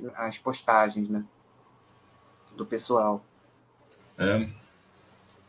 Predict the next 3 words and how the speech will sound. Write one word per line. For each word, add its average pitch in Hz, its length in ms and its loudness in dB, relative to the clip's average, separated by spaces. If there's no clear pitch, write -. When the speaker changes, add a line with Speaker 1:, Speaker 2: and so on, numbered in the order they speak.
Speaker 2:
Tudo 117 180 -2
bem. 73 260 0
Então - 440 -10